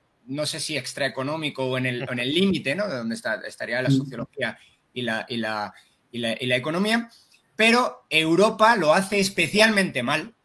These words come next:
Speaker 1: comparado con otras regiones occidentales y, eh, dentro de Europa, España lo hace además especialmente mal. Entonces, eh, ¿qué tenemos en común con Europa y qué nos separa con Europa y qué separa a Europa con el mundo?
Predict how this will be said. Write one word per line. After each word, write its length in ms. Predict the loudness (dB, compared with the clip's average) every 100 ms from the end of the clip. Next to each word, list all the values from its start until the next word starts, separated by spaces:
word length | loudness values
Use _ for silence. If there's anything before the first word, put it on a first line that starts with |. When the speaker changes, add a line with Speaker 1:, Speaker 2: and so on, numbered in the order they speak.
| _
Speaker 1:
comparado 580 | -10 -4 -4 -2 -2 -2
con 220 | -4 -4
otras 360 | -4 -4 -6
regiones 560 | -6 -8 -4 -2 -2 -6
occidentales 760 | -12 -8 -4 2 2 2 -4 -12 _ _ _ _
y, 240 | -2 4 4
eh, 140 | 4
dentro 300 | 2 2 0
de 60 | 4
Europa, 400 | 4 4 4 2
España 500 | 0 2 4 6 6
lo 140 | 4 4
hace 180 | 4
además 320 | 4 2 2 2
especialmente 840 | 2 -2 -2 0 2 0 -2 -2
mal. 240 | -2 -4 -8 _ _ _ _ -8
Entonces, 340 | -2 0 0
eh, 380 | 2 2 2 -2
¿qué 260 | 0 2 4
tenemos 460 | 4 4 2 0
en 100 | -2
común 260 | -4 -4 -4
con 140 | -2
Europa 320 | 0 0 0
y 60 | 0
qué 140 | 0
nos 120 | -2 -2
separa 380 | -4 -2 -2
con 120 | -2 -4
Europa 320 | -4 0 0
y 40 |
qué 120 | 0
separa 320 | -4 -2 -2 -2
a 40 |
Europa 320 | -2 -2 -4
con 120 | -6
el 80 | -14
mundo? 180 | -18 _